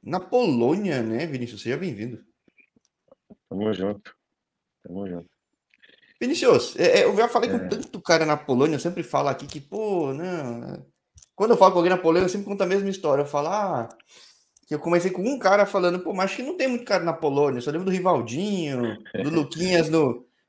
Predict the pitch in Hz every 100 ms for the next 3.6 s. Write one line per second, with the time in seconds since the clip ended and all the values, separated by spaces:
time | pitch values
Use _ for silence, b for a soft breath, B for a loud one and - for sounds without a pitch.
0 | - 139 135 135 127 110 104 _ _ _
1 | _ _ _ 127 123 113 117 135 120 113
2 | 120 107 101 98 98 - - 110 113 180
3 | 185 139 123 110 98